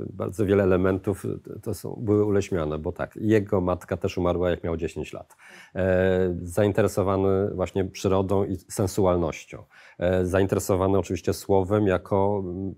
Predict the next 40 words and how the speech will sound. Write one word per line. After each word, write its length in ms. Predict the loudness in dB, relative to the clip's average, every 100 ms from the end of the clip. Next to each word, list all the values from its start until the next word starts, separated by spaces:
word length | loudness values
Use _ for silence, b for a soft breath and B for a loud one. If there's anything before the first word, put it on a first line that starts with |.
| -8
tego 220 | -4 -2
metaforą, 640 | 0 0 0 2 2 4 0 b b b
e, 260 | 0 2
w 60 | 0
ogóle 160 | 0 0
filozofii 760 | 0 0 0 0 0 2 0 -2
i, 40 |
i 200 | -6 -6
istnienia, 520 | -10 -2 2 2 2
czyli 240 | -2 -4 -4
tak 160 | -4
jakby 300 | -6 -2 -4 b b b
on 160 | -2 -2
odkrywał, 800 | -2 0 2 4 4 2 2 -2 b 0
e, 180 | 0
w 80 | 0
rytmie 640 | 2 2 2 2 4 4 2
prozy 400 | 2 2 4 0
przy 200 | -2 -6
poezji, 640 | -2 2 2 0 -4 -6 -8 b b
odkrywał 680 | -8 -8 -4 -2 0 0 0
jakby 300 | 0 0 2
ład 320 | 2 0 -2
kosmiczny, 680 | -8 -2 2 2 0 -6 -6
więc 160 | -6
to 100 | -8
takie, 380 | -8 -4 -4 -4
to 120 | -4
tak 140 | -6 -6
jakby 200 | -4 -4
trochę 240 | -4 -2 -2
z 100 | -2
Bergsona 460 | -2 0 0 -2 -2
wzięte. 340 | -6 -10 -12 -18 b b b
E, 400 | -4 2 4 4
z 120 | 0 0
kolei, 580 | 2 4 4 4 0 -2
y, 600 | 0 2 2 0 -2 -4
też 240 | -4 -4
właśnie 320 | -6 -6 -4